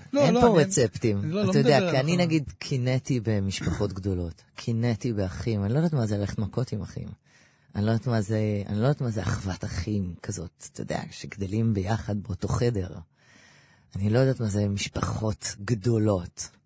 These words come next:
Speaker 2: למרות שאנחנו, אתה יודע, ספרדים. אז, אה, היא, החיבורים שלי, למשל, ב-, ביסודי ובכלל, אה,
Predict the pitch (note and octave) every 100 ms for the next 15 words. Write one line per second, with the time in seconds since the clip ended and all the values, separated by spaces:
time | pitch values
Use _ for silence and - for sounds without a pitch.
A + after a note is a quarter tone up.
0 | _ - F#2+ F#2+ F#2+ G#2 F#2 F2+ - -
1 | - - - F2 - - F#2 D2 A1+ A#1
2 | - _ - - - - - - _ A2+
3 | G2+ F#2+ A2 G#2+ G#2 G#2 G#2 G2+ F#2+ F#2+
4 | F#2+ - A#2+ A2+ A2+ G2 - _ _ _
5 | _ _ _ _ - A#2+ A2 G#2 D#3 E3+
6 | E3 A2+ G2+ G2 G#2 G2 F#2+ G2 - -
7 | - - - F#2 - - F2+ B2+ A2+ F#2
8 | F2 - C#3 C#3+ G#2+ F#2 - - G2